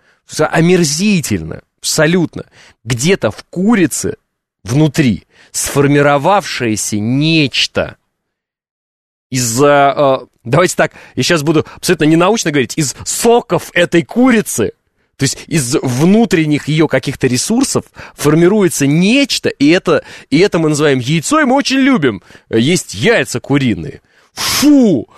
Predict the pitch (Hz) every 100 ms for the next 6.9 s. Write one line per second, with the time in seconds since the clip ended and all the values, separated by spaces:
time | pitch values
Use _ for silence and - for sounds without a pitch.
0 | - - - - 294 302 247 131 - _
1 | _ _ _ _ _ _ - 135 226 226
2 | 170 98 - _ 143 196 202 208 - 190
3 | 151 175 190 180 185 127 135 190 156 156
4 | 196 175 156 175 165 113 175 160 - 156
5 | 190 220 156 143 165 190 165 233 180 -
6 | 165 156 180 165 151 170 170 123